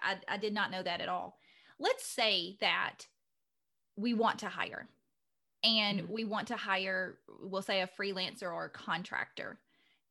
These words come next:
Speaker 1: Where are some great places? This is another thing that I don't
Speaker 2: Mm-hmm.
Speaker 1: feel like a lot of entrepreneurs know. Where in the heck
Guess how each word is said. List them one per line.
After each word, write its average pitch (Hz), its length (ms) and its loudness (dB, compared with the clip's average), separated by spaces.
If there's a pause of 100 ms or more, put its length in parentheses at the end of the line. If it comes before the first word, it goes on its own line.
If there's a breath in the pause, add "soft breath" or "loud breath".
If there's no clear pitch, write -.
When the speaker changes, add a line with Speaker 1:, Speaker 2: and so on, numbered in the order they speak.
(460)
Speaker 1:
Where 262 640 0
are 262 140 2
some 247 380 0
great 190 520 -4
places? - 540 -4
This - 180 -6
is 359 100 -4
another 247 480 4
thing - 480 -10
that 165 320 2 (460 loud breath)
I - 60 2
don't 247 160 2
Speaker 2:
Mm-hmm. 175 80 -14
Speaker 1:
feel 247 160 4
like 240 180 6
a 220 60 2
lot 196 300 6
of 233 160 2
entrepreneurs 196 760 -2
know. 202 640 2 (300)
Where 233 460 0
in 285 160 6
the 262 80 8
heck 226 600 -2